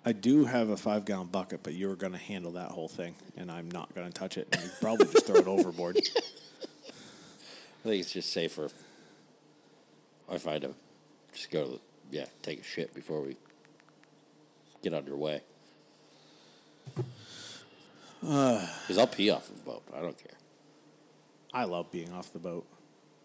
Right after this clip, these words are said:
Speaker 2: I will be bringing a wiffle ball bat for the day of the tournament, just because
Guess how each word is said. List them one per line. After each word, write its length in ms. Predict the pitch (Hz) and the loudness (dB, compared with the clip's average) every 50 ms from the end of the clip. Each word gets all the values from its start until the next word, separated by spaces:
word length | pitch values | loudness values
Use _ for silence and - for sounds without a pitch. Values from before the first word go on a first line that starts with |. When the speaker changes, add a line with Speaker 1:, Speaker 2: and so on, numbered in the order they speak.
| _ - - - - - - _ _ - | _ -20 -20 -20 -20 -20 -20 _ _ 0
Speaker 2:
I 40 | 92 | 4
will 180 | 92 101 104 98 | 6 6 6 6
be 100 | 87 90 | 4 0
bringing 420 | 73 80 85 80 78 76 73 71 - | 0 -2 -4 -4 -4 -6 -6 -8 -10
a 120 | - 73 76 | -8 -8 -6
wiffle 300 | 67 71 80 - - 82 | -2 -4 -4 -4 -4 -4
ball 180 | 78 82 80 82 | -2 -2 -2 0
bat 340 | 78 85 80 85 - - - | -2 -4 -6 -6 -8 -12 -14
for 140 | - - | -10 -10
the 60 | 87 80 | -8 -8
day 160 | 85 85 85 | -6 -6 -4
of 160 | 85 82 78 | -6 -6 -6
the 140 | - 80 76 - - - _ _ | -8 -10 -10 -12 -16 -20 _ _
tournament, 400 | - - 90 90 90 90 90 - - - - - - - - - - - - - - - - - - - - _ - - _ | -10 -8 -6 -6 -6 -6 -8 -10 -12 -18 -20 -20 -20 -20 -20 -20 -20 -20 -20 -20 -20 -20 -20 -20 -20 -20 -20 _ -20 -20 _
just 240 | - - 82 - - | -8 -8 -8 -6 -8
because 440 | - 76 - 73 73 71 - - | -14 -10 -8 -8 -8 -8 -10 -14